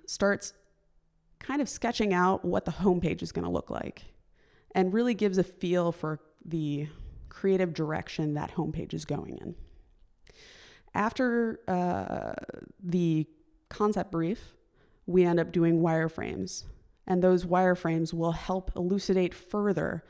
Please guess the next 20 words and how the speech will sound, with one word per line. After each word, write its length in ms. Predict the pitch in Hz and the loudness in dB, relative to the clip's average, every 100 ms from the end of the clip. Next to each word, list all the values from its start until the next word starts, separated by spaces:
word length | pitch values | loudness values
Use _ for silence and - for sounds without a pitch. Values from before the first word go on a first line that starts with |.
| - - _ | -20 -20 _
with 180 | - 233 | -4 -2
some 160 | - 247 | 2 0
content, 540 | 240 233 226 226 220 | 2 2 2 0 0
with 160 | 190 185 | -2 -2
some 180 | - 165 | 0 0
functionality 840 | 208 214 - 190 190 202 196 190 | 0 0 2 6 6 6 4 4
in 120 | 190 | 2
it, 260 | 190 - - - - - _ - | 2 -2 -8 -20 -20 -20 _ -6
uh, 220 | 170 170 | -4 -2
what 280 | 170 185 202 | -2 0 2
those 180 | 185 170 | 2 0
concept 480 | - 180 180 - - | 0 0 2 -2 -2
briefs 480 | 165 160 - - - _ _ | -2 -2 -6 -14 -18 _ _
are 100 | 175 | 0
gonna 240 | 170 170 160 | 2 2 2
then 260 | 160 160 | 2 2
look 160 | 160 160 | 0 -2
like 220 | 147 143 | -4 -4
in 100 | 147 | -6
design. 520 | 147 156 - - - | -6 -6 -8 -8 -12